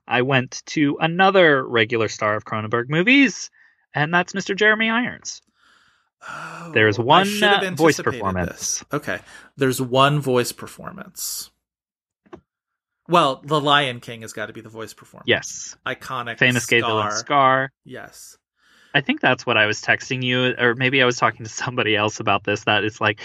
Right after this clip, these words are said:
Speaker 1: "It's amazing that Jeremy Irons isn't gay." And I was, said, "No, he's just the most sophisticated heter-, heterosexual."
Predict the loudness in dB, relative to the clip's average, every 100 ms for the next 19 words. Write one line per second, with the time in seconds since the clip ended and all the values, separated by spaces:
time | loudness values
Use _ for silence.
0 | -4 -2 2 2 4 4 2 2 2 4
1 | 4 4 4 4 2 0 -2 -2 2 4
2 | 6 4 0 -2 -4 -10 -12 -2 -2 0
3 | 2 4 2 0 _ _ -2 0 0 0
4 | -4 -2 0 0 0 0 -2 0 2 2
5 | 2 0 -2 -4 -4 -4 -4 -8 -6 -2
6 | -2